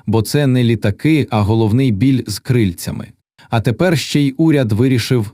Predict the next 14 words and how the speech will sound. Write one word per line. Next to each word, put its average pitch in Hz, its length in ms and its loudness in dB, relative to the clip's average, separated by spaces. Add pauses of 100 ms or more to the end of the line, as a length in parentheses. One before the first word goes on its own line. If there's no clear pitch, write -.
виробництво 117 920 0
скоротити 110 840 -2 (320)
у 143 80 0
півтора 110 540 0
раза, 107 400 0 (280)
бо 113 160 2
замість 139 400 -2
літака 120 440 0
виходить 131 560 0
дорогий 120 480 2
шматок 113 440 -2
залізяча, 110 680 0
який 110 380 2
навіть 120 380 0